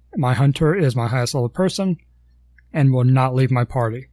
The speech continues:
Uh, she is, in my opinion so far, what I've seen from all the characters, the most powerful one. Um, she gets the earliest A O E. Uh, well, I guess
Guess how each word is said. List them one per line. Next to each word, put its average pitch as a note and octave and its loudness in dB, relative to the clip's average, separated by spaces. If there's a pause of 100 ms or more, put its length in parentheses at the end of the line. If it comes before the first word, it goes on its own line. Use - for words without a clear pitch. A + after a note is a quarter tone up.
(320)
Uh, B2+ -4
she E3+ -2
is, C3+ 0 (320)
in C3 0
my C#3+ 2
opinion B2+ -2
so B2 -2
far, C3+ 0 (240)
what C#3+ -2
I've A#2 -2
seen F3 2
from D3 -2
all B2+ 0
the B2 -2
characters, D#3 -2
the C#3+ 2
most C3+ 2
powerful B2 -2
one. A#2+ -4 (600)
Um, A2 -2 (1080)
she - -4
gets C#3+ 0
the D#3 0
earliest D3 0 (100)
A C3+ 2
O B2+ 2
E. C#3+ 0 (260)
Uh, A#2 -4 (100)
well, F#3+ 2 (360)
I E3+ 2
guess F3 2